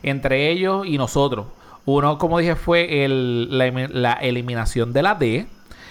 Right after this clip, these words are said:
cuando te-, la, la terminamos como el ado, ido y el edo. Por ejemplo, el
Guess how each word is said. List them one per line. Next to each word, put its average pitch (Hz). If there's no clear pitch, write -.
cuando 123
te-, 139
la, 120
la 117
terminamos 120
como 123
el 120
ado, 143
ido 139
y 123
el 113
edo. 156
Por 120
ejemplo, 127
el 117